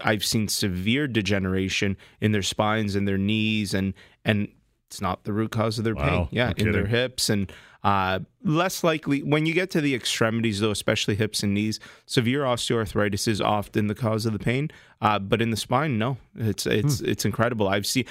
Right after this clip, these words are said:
Speaker 1: I've also seen people that have a tremendous amount of pain, and you send them for imaging, and everything's as perfect as you can imagine. Like, it's, it's textbook normal.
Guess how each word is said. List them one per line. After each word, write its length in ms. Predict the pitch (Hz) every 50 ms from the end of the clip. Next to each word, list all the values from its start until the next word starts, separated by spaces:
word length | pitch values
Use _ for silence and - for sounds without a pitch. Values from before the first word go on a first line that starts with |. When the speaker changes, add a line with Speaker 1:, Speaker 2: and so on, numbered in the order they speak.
| - - -
Speaker 1:
I've 180 | 120 127 131
also 220 | 135 131 120 - 113
seen 240 | 98 - 120 113 101
people 260 | 110 117 - 113 107
that 160 | 104 104 101
have 160 | 101 104 101
a 60 | 101
tremendous 880 | 92 - - - - 123 104 107 110 117 131 156 185 185 160 127 - -
amount 260 | 104 95 90 90 92
of 60 | 95
pain, 320 | - 104 95 95 - - - - - - _ _ _ -
and 160 | - 117 113
you 140 | 113 113 104
send 260 | - - 117 113 110
them 100 | 110 104
for 160 | 98 - 104
imaging, 380 | 107 117 131 127 127 151 151 127
and 160 | 104 98 92 - _ _ -
everything's 420 | 101 98 101 110 98 113 113 107 101
as 80 | 95
perfect 420 | - - - 117 107 - 107 - -
as 200 | 104 98 95 104
you 80 | 104
can 160 | - - 110
imagine. 480 | 104 104 101 95 95 98 - - 101 101
Like, 180 | 95 98 95 -
it's, 220 | 107 107 - - - - - - _ _
it's 200 | - 123 - -
textbook 560 | - - - 135 131 - - - - 127 107 -
normal. 440 | 110 107 101 98 95 92 - -